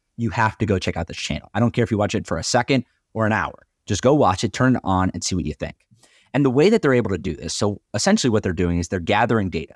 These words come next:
The N F L has producing this data for nearly almost a decade at this point. I think it was twenty sixteen or twenty seventeen is when they first started collecting next-gen stats. And for those of you that don't know,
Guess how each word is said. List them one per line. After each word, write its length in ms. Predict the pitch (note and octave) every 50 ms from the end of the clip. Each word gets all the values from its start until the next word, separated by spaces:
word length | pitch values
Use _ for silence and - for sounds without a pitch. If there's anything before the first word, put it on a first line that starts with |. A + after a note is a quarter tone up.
| _ _
The 140 | F2+ A2 C3+
N 60 | E3+
F 100 | G3+ -
L 80 | F#3 D#3
has 120 | C3+ A#2+
producing 440 | - - G#2 F#2+ G#2 G#2 - A2+ G#2+
this 120 | G2 F#2
data 280 | - F#2 F#2 F#2+ A2 A2
for 360 | - - G2 F2+ E2+ E2 - - _
nearly 360 | G2+ A#2+ D#3 G#3 A3+ G3+ D#3+
almost 280 | C3 A#2+ A2+ G#2+ - -
a 40 |
decade 420 | - - - G#2+ F#2 - - - -
at 100 | - -
this 140 | - - -
point. 300 | - - D#2 D#2 - -
I 60 | -
think 140 | - C3+ -
it 20 |
was 100 | D3 B2+
twenty 260 | - - - B2 B2+ A#2+
sixteen 380 | - - - - - B2+ A2+
or 60 | G#2+
twenty 240 | - - A#2+ A2+ G#2+
seventeen 480 | - - G#2 G#2 F#2+ E2+ - - F#2 F2
is 100 | F2+ -
when 120 | F#2 F#2
they 60 | F2
first 280 | E2+ - - G2 F#2 -
started 240 | - F#2 E2+ E2+ -
collecting 400 | - F2 F2 F2 - F2 E2+ D#2+
next-gen 480 | D2 D2 - - - - D2+ D2 D2
stats. 560 | - - - - - G1+ - - - - - - _ _ _ _ _ _ _ _ _ -
And 100 | C3 A#2+
for 80 | C#3
those 180 | C3+ E3 F#3+ F3
of 80 | F3+
you 40 | D3+ A#2+
that 120 | A#2 G2
don't 180 | G#2 G2+ G#2 A2
know, 320 | F3 F#3+ B2+ G2 F#2+